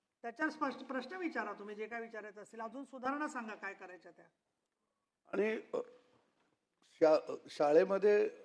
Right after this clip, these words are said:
Speaker 2: आज जर बघितलं तर पहिलीपासून दहावीपर्यंत इतर शाळांच्यामध्ये हे वेगवेगळे शिक्षक त्या ठिकाणी त्या त्या विषयानुसार शिकवण देत आहेत.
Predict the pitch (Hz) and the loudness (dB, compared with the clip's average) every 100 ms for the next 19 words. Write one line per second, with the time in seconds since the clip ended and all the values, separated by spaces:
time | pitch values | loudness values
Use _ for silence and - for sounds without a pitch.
0 | - 151 165 196 185 175 196 196 185 208 | 2 4 6 4 4 2 2 2 2 0
1 | 190 170 170 190 190 180 170 233 240 214 | 0 2 4 4 4 2 2 -4 -2 2
2 | 160 160 190 190 196 202 156 - 196 196 | 4 6 4 2 0 2 -2 2 2 2
3 | 190 180 170 185 175 175 170 160 156 107 | 2 4 6 4 4 2 4 4 4 2
4 | - - _ _ _ _ _ - 233 185 | -10 -18 _ _ _ _ _ -4 4 4
5 | 175 202 220 220 - 190 - 202 - - | 6 4 6 2 0 -2 2 2 2 0
6 | 180 180 180 185 190 202 170 160 _ _ | 4 4 2 0 0 0 -4 -8 _ _
7 | _ - _ _ _ 170 165 170 190 185 | _ -20 _ _ _ 10 10 10 6 4
8 | 160 170 165 170 170 165 160 151 156 156 | 4 6 6 2 2 2 2 2 4 6
9 | 147 143 139 123 117 | 6 6 6 4 2